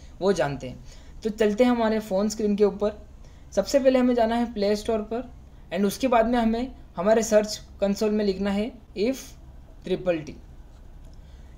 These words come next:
जैसे ही आप थ्री, if ट्रिपल टी लिखेंगे आप इंट-, आ, उस पर क्लिक कीजिए, उसके बाद में आपको ये एप्लीकेशन दिख जाएगा।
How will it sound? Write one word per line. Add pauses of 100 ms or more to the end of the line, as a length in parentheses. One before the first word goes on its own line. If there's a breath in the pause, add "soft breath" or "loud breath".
जैसे
ही
आप
थ्री, (180)
if
ट्रिपल
टी
लिखेंगे
आप
इंट-, (140)
आ,
उस
पर
क्लिक
कीजिए,
उसके
बाद
में
आपको
ये
एप्लीकेशन
दिख
जाएगा।